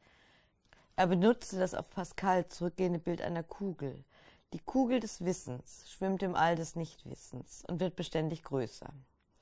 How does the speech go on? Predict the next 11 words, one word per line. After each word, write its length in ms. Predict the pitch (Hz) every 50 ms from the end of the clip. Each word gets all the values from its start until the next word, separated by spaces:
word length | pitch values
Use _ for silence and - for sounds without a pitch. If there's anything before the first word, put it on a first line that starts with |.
| - - - - - - - _
Mit 140 | - 185 -
dem 180 | 190 180 165 151
Wachsen 380 | 202 - - - - - 185
des 220 | 160 156 143 - -
Wissens 580 | 151 160 160 - 185 208 220 233 - - - - _ _
vergrößert 560 | - - 208 190 156 190 185 185 - 190 -
sich 140 | - 190 -
die 100 | - 214
Oberfläche 640 | - - 226 214 208 165 - - - 123 - - 147
der 140 | 139 131
Kugel, 460 | 131 - - 156 147 139 151 170 175